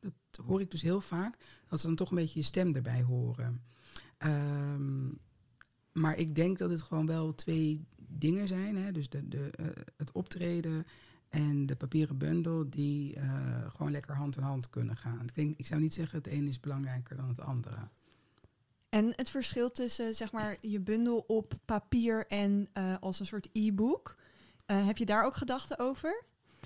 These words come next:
Speaker 1: Eh, nee, ik denk eigenlijk nooit heel erg na over e-boeken in
Speaker 2: Mhm.
Speaker 1: die zin.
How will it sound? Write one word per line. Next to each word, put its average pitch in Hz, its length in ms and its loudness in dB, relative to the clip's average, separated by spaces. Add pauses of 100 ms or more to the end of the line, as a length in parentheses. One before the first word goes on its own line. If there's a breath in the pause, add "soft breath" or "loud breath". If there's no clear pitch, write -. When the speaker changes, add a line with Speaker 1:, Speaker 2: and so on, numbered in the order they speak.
(800 loud breath)
Speaker 1:
Eh, 165 720 2 (720 soft breath)
nee, 175 180 2
ik 135 100 2
denk 147 160 0
eigenlijk 170 300 -4
nooit 185 180 0
heel 185 180 -4
erg 160 120 -2
na 160 200 4
over 156 260 -2
e-boeken 208 540 0
in 226 80 8
Speaker 2:
Mhm. 220 120 8
Speaker 1:
die 190 120 6
zin. 185 360 0